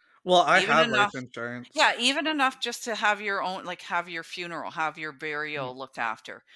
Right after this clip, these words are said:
Speaker 2: y-, you know, ten thousand dollars at your work or whatever is, is helpful because that's hard to come up with if
Speaker 1: Yeah.
Speaker 2: you don't have it, and especially for a child, um, or a young husband, a young person,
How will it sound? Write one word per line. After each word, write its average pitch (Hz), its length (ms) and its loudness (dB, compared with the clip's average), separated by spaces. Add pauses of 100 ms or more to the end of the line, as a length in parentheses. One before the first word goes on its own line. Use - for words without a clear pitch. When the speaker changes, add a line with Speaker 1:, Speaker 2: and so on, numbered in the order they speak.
(220)
Speaker 2:
y-, 170 180 -6
you 185 140 -10
know, 139 140 -4
ten 170 280 -10
thousand 156 340 -6
dollars 139 320 -6
at 113 120 -8
your 131 100 -14
work 139 380 -6
or 127 140 -14
whatever 127 460 -8 (460)
is, 139 280 -6
is 139 380 -10
helpful - 680 -6
because 175 260 -10
that's 214 220 -4
hard 220 380 0
to 208 60 -14
come 202 200 -12
up 185 200 -6
with - 240 -10 (600)
if 139 120 0
Speaker 1:
Yeah. - 40 -2
Speaker 2:
you 180 80 -8
don't 165 260 -4 (100)
have 147 260 -4
it, 107 120 -8 (260)
and 165 280 -2 (100)
especially 226 540 -2
for 165 220 -6
a 135 60 -8
child, 180 680 -2 (520)
um, 135 420 -4
or 143 220 -4
a 139 60 -10
young 165 300 -4
husband, 165 440 -10
a 139 40 -8
young 165 300 -4
person, 165 500 -12